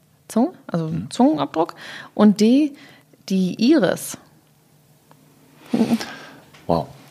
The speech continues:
Speaker 2: Ähm, ich hatte als Kind mal den Pfotenabdruck eines Polizeihundes als Autogrammkarte.
Speaker 1: Wow.
Speaker 2: Nun weiß ich aber nicht, ob der einzigartig ist. Und wenn ich mir so jeden Tag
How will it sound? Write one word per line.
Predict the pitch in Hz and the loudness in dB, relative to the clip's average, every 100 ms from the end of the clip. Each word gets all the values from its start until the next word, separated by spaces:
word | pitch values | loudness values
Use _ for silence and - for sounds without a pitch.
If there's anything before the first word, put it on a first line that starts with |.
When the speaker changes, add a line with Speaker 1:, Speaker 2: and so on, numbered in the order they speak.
| - | -4
Speaker 2:
Ähm, | 113 87 90 90 92 92 - _ _ _ _ _ _ _ - - - | 0 4 4 4 2 -2 -14 _ _ _ _ _ _ _ -12 -12 -6
ich | - 104 | -4 -2
hatte | - | -2
als | - 107 | -2 -2
Kind | - 131 131 | 0 -2 -2
mal | - 92 85 95 90 - - - | -2 0 2 2 0 -4 -16 -2
den | 90 87 | 2 2
Pfotenabdruck | - 139 - 104 - 101 | 2 0 2 -2 0 -2
eines | 98 95 | 0 -2
Polizeihundes | - 90 87 101 104 98 87 | -4 -6 -2 -2 0 0 -2
als | - 85 | -2 -4
Autogrammkarte. | 82 98 85 87 90 - 67 - - - - - | -4 -4 -2 -4 -4 -4 -4 -4 -6 -8 -18 -6
Speaker 1:
Wow. | 143 170 214 - - - - - | 0 2 2 0 -6 -12 -8 -2
Speaker 2:
Nun | 87 | 2
weiß | 85 110 | 2 0
ich | 113 | 2
aber | 104 | 2
nicht, | 104 | 2
ob | - | 0
der | 82 | 0
einzigartig | 87 110 85 87 85 | 0 0 -2 -2 -2
ist. | 85 - | -4 -2
Und | 85 | 0
wenn | 95 | 0
ich | - | 2
mir | 104 | 2
so | 87 92 90 - | 2 2 0 -2
jeden | 90 95 | -2 -2
Tag | 92 92 90 | 0 -2 -4